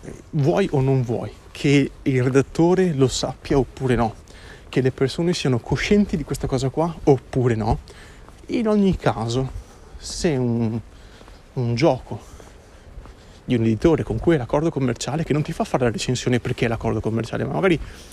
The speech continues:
ti dà altri benefit che ti interessano, eh, la cui mancanza tu, eh, soffriresti, quel redattore magari questo gioco, posto che i voti vanno da,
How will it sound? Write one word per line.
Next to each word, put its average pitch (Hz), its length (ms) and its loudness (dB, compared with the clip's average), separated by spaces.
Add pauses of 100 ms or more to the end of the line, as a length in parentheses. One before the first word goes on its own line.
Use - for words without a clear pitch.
(140)
ti 135 100 -2
dà 131 160 4
altri - 300 0
benefit 107 500 -6
che - 100 -4
ti - 100 -2
interessano, 123 580 -2 (760)
eh, 107 320 -2
la 117 100 -2
cui - 160 4
mancanza 180 400 0
tu, 160 220 2 (760)
eh, 117 200 -8
soffriresti, 156 680 -2 (1500)
quel 160 140 2
redattore 185 500 2
magari 139 460 2 (760)
questo 135 280 -2
gioco, 127 480 0 (400)
posto 135 280 2
che - 100 0
i 123 100 4
voti 127 300 2 (720)
vanno 120 400 0
da, 110 260 0